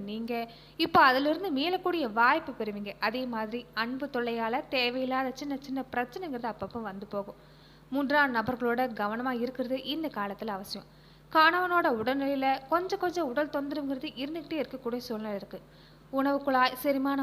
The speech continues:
மண்டலம் மாதிரி உடல் உறுப்பு பிரச்சனைங்கிறது அப்பப்போ நீங்கும். அதே மாதிரி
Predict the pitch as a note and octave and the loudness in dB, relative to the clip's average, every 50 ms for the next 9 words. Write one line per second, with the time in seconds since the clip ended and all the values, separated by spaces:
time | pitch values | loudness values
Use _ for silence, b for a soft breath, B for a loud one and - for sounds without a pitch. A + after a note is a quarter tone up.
0 | B3 B3+ B3 B3 B3+ B3+ B3 A#3 A#3+ A#3+ A#3+ A#3 C4+ C4 A#3+ A#3+ C#4 D4+ D4+ D4+ | 0 -2 -2 -2 -2 -2 -2 -2 -2 -4 -2 -2 -4 -4 -2 0 0 2 2 0
1 | D4 D4 - C4+ C4 - C4 C4+ C4+ - F4+ F4 D#4 B3+ A#3+ A#3 B3+ G#3+ A3 - | -2 -2 -4 -8 -6 -4 -4 -4 -4 -6 -8 -8 -6 -6 -4 -4 -4 -4 -4 -6
2 | G#3 - - G#3+ G3+ G3+ G3 F#3+ - - - - A3+ A#3+ B3+ B3 A#3+ A3+ A3 A3+ | -6 -4 -4 -4 -4 -6 -10 -12 -14 -14 -14 -10 -8 -6 -6 -4 -4 -4 -4 -2
3 | A#3+ B3 | -4 -4